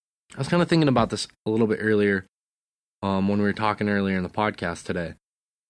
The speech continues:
And I think part of the reason why that game's gotten so much shit is because there's no defined, clear objective.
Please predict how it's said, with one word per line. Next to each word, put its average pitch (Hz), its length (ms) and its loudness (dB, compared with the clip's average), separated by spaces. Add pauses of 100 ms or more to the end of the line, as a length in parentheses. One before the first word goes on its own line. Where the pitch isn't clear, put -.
(160)
And 120 80 -2
I 127 40 -2
think 190 200 0
part 214 220 -2
of 285 60 0
the 254 80 2
reason 143 320 0
why 123 140 0
that 110 100 2
game's 110 260 -2
gotten 101 200 -4
so - 160 -4
much 101 180 -2
shit - 400 -2 (300)
is 110 140 -6
because 127 260 0
there's 135 180 2
no 151 400 2
defined, 117 640 0
clear 104 280 0
objective. 90 500 -8